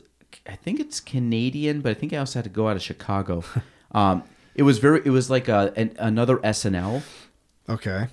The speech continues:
Speaker 1: But, um, watch, look at the people on this. The original se-, um, sketches and characters. There's gotta be something that talks about alumni. 'Cause Second
Speaker 2: Oh, I
Speaker 1: City
Speaker 2: think it just showed further up.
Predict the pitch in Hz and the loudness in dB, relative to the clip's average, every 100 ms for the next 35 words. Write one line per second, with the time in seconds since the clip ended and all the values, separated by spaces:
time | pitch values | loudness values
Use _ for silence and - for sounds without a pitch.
0 | _ - - - - 110 98 101 95 92 | _ -20 -20 -4 4 6 6 4 2 2
1 | - 101 110 123 - - - 123 139 127 | -2 0 0 0 -4 -10 -10 -8 -8 -4
2 | - 123 113 104 95 92 92 92 - - | -2 0 0 2 2 0 -2 -4 -6 -10
3 | - - _ _ _ _ _ _ _ _ | -14 -18 _ _ _ _ _ _ _ _
4 | _ _ _ _ - 117 120 117 123 110 | _ _ _ _ 0 2 4 4 2 0
5 | 113 - 110 101 95 - - 120 117 117 | -2 0 2 2 2 -2 -2 -2 0 -2
6 | 107 98 - 107 104 - 104 98 95 - | -2 -2 0 0 0 0 2 2 0 -6
7 | - _ _ _ _ _ 117 101 123 123 | -14 _ _ _ _ _ -4 2 4 4
8 | 147 147 127 127 113 104 101 - 98 90 | 4 0 -2 0 -2 -2 -2 -2 -2 -2
9 | 90 92 90 87 87 _ _ _ _ _ | -2 -2 -2 -4 -8 _ _ _ _ _
10 | _ _ _ _ _ _ _ _ _ _ | _ _ _ _ _ _ _ _ _ _
11 | 110 - 135 120 - - 127 107 101 156 | -4 0 2 2 0 4 6 6 2 0
12 | 113 104 - 120 107 - 110 98 101 104 | -2 -2 0 -2 -2 -4 -4 -4 -6 -6